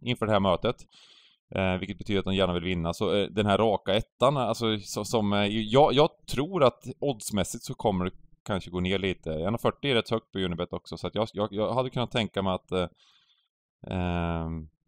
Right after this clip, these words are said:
jag vet inte om man kan säga spela för trade, för det, det gör jag aldrig egentligen, väldigt sällan att jag spelar för trade, <laughs> utan jag låter, jag, eh, jag säger att jag kan, ja, men det här är bra trade-läge, och sen så skiter man i det och så jobbar man ändå, liksom. Så att, eh,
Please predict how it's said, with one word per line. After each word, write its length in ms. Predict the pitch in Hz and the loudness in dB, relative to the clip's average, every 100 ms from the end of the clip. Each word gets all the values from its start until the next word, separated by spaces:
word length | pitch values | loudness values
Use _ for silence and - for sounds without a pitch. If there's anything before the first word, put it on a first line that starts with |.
| _ _ _ _ _ _ _ _ _ - _ _ - | _ _ _ _ _ _ _ _ _ -20 _ _ -10
jag 220 | - 98 | -2 2
vet 100 | 139 | 2
inte 100 | 156 | 2
om 40 | |
man 80 | 135 | 2
kan 100 | 135 | 2
säga 240 | - 139 | 4 4
spela 340 | 143 147 135 98 | 4 4 4 4
för 80 | 113 | 0
trade, 420 | - 123 127 98 - | 0 2 2 0 -2
för 80 | |
det, 320 | 117 123 113 117 98 | 0 0 -2 -4 -4
det 120 | 98 131 | 0 4
gör 320 | 147 123 92 | 8 10 10
jag 120 | 135 | 8
aldrig 300 | 160 82 78 | 4 -2 -4
egentligen, 520 | 82 78 76 - 82 | 0 0 -2 -4 -2
väldigt 300 | 85 85 85 | 0 0 0
sällan 360 | - 98 92 107 | 0 4 4 4
att 80 | 104 | 4
jag 100 | 101 | 6
spelar 260 | 110 90 | 6 6
för 100 | 90 | 0
trade, 340 | - 131 131 107 107 - - | 0 2 2 4 2 2 -4
<laughs> 60 | 113 | -2
utan 160 | 117 | 2
jag 140 | 131 131 | 4 6
låter, 260 | 127 - | 6 4
jag, 140 | 95 113 - - - - | 0 -2 -6 -18 -14 -6
eh, 280 | 107 107 87 | -2 0 2
jag 80 | 123 | 2
säger 320 | - 127 110 | 4 6 6
att 60 | 156 156 | 4 2
jag 0 | |
kan, 180 | 160 110 | 0 2
ja, 160 | 110 | 4
men 80 | 110 | 4
det 60 | 110 | 4
här 80 | |
är 60 | 151 | 6
bra 180 | 113 107 - | 6 4 2
trade-läge, 480 | 113 87 85 87 | 0 4 2 2
och 80 | 113 | 0
sen 140 | - 120 | 0 -2
så 120 | 123 | -4
skiter 440 | - - 131 98 | -8 -6 -6 -2
man 120 | 123 | 0
i 80 | 120 | 2
det 60 | 98 | 0
och 80 | 98 | 0
så 80 | |
jobbar 220 | 104 95 90 | 0 0 2
man 120 | 90 | 0
ändå, 300 | 90 123 87 | 0 0 0
liksom. 340 | 80 - 78 | -2 -6 -6
Så 100 | - | -2
att, 140 | 95 - | -2 0
eh, 180 | 92 | 0